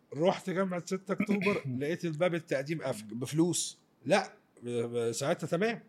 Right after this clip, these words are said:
Speaker 2: بغير فلوس؟
Speaker 1: و-، لا، كانت الفلوس ساعتها مش عارف كانوا ألف وخمسمية جنيه.
Speaker 2: ماشي.
Speaker 1: وبيدفعوا تلات أقساط.
Speaker 2: ماشي.
Speaker 1: بس باب التحويل قفل.
Speaker 2: ماشي.
Speaker 1: فقعدت سنة في البيت.
Speaker 2: مم.
Speaker 1: ما بعملش
Speaker 2: سنة؟
Speaker 1: حاجة.
Speaker 2: سنة؟
Speaker 1: آه، زي المطلقة اللي مستنية جوزها يردها كده.
Speaker 2: يا
Speaker 1: ما
Speaker 2: نهار
Speaker 1: بعملش
Speaker 2: أبيض.
Speaker 1: حاجة خالص.
Speaker 2: والبيت إيه؟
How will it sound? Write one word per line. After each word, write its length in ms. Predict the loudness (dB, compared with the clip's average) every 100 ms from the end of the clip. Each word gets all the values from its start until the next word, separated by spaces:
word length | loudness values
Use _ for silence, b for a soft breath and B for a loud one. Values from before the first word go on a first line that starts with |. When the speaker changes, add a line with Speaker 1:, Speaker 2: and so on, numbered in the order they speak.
| -6
Speaker 2:
بغير 540 | -4 0 0 0 0 0
فلوس؟ 280 | 2 2
Speaker 1:
و-، 140 | 2 2 2
لا، 280 | 0 2 2
كانت 300 | 2 -4 -2
الفلوس 420 | -4 -2 -2 0
ساعتها 220 | 0 0
مش 140 | 0 -2
عارف 180 | -2 -2
كانوا 400 | -2 -2 0 2
ألف 160 | 0
وخمسمية 420 | -2 -4 -4 -4
جنيه. 320 | -2 -2 -2 -4 -8
Speaker 2:
ماشي. 360 | -4 -4 -4 -4
Speaker 1:
وبيدفعوا 440 | 0 2 2 2
تلات 280 | 4 4 6
أقساط. 520 | 4 4 2 0 -14 -6
Speaker 2:
ماشي. 360 | -6 -6 -10 _ _ _ -6
Speaker 1:
بس 220 | -2 0
باب 180 | 4 4
التحويل 460 | 4 2 0 2 2
قفل. 240 | 2 0 -2 -10
Speaker 2:
ماشي. 340 | -8 -6 -10 -16 _ _ _ _ _ _ _ -20 -10
Speaker 1:
فقعدت 380 | -2 0 0 0
سنة 220 | 0 -2
في 80 | -4
البيت. 340 | -12 -14 -18 -20 -10
Speaker 2:
مم. 200 | -8 -8 -14
Speaker 1:
ما 60 | -14
بعملش 280 | -4 -2
Speaker 2:
سنة؟ 80 | -2
Speaker 1:
حاجة. 240 | -2 -6 -8 _ _ _
Speaker 2:
سنة؟ 300 | -4 -2 -4 -6
Speaker 1:
آه، 180 | -4 -4
زي 260 | -2 -2
المطلقة 460 | -2 -4 -2 0 0
اللي 100 | -2
مستنية 280 | -2 -4 2
جوزها 260 | 2 4
يردها 380 | 2 2 0 -2
كده. 180 | -4 -8
Speaker 2:
يا 40 |
Speaker 1:
ما 80 | -4
Speaker 2:
نهار 160 | -2 0
Speaker 1:
بعملش 180 | 0 -2
Speaker 2:
أبيض. 120 | -2
Speaker 1:
حاجة 140 | -4
خالص. 300 | -6 -8 -6
Speaker 2:
والبيت 320 | -4 0 -2
إيه؟ 280 | -2 -4 -4